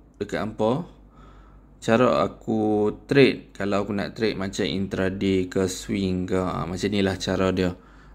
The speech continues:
Okey, first kali kita akan cari setup dulu. Okey, macam dekat gold ni, ha, aku nampak gold ni macam nak naik lagi ni. Okey. Dia nak naik lagi sebab dia memang tengah uptrend teruk punya.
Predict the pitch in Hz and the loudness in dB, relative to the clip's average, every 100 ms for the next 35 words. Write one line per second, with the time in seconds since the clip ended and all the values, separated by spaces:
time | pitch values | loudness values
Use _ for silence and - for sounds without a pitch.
0 | - 113 104 104 - 117 110 107 107 104 | -18 -6 -4 -4 0 0 2 -2 0 -2
1 | 98 90 92 90 92 90 92 - 92 - | -2 -2 -4 -4 -4 -4 -8 -6 -6 -4
2 | 92 92 92 - - - - - - 98 | -4 -4 -4 -6 -12 -20 -20 -12 -10 -8
3 | 92 123 123 117 95 113 131 131 135 139 | 0 2 2 2 0 4 6 6 6 4
4 | 139 139 143 - - - - - - - | 2 -2 -6 -16 -20 -20 -20 -20 -20 -6
5 | 95 95 95 95 92 92 90 - 95 - | -2 0 2 2 2 0 -2 -2 -6 -6
6 | - 107 104 113 95 90 - 117 82 98 | -6 -2 2 2 2 -2 0 2 2 0
7 | 107 104 107 117 101 98 117 104 95 92 | -2 0 0 0 -2 -2 0 0 -2 -6
8 | - - - - - 107 90 92 95 113 | -12 -20 -14 -8 -4 -2 -2 -4 -2 0
9 | 117 101 90 - - - - - - - | 2 0 -2 -10 -20 -20 -20 -20 -12 -6
10 | 104 107 - - - - - - - 90 | -6 -6 -16 -20 -20 -20 -20 -20 -6 -4
11 | 90 - 92 87 90 92 98 95 95 95 | -2 -2 -4 -4 -4 -4 -4 -2 -2 -2
12 | 98 90 90 95 92 92 92 90 90 92 | -2 0 0 0 0 0 -2 -4 -4 -6
13 | 90 - 82 - 87 101 92 92 - 107 | -6 -6 -8 -6 -4 -2 -2 -4 -2 2
14 | 98 - 90 98 113 | 2 2 -2 0 0